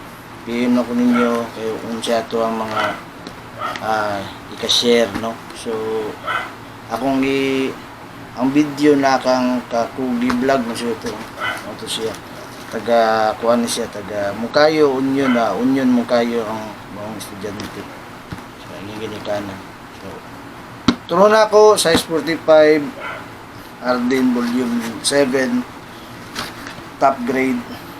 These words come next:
Baligya na to og two thousand. So, ang maong halin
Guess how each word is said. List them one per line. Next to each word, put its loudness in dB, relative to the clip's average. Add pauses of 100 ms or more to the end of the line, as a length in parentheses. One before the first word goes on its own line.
Baligya 2
na 2
to 2
og -6 (440)
two -8
thousand. 0 (960)
So, -2 (560)
ang 2
maong 6
halin 4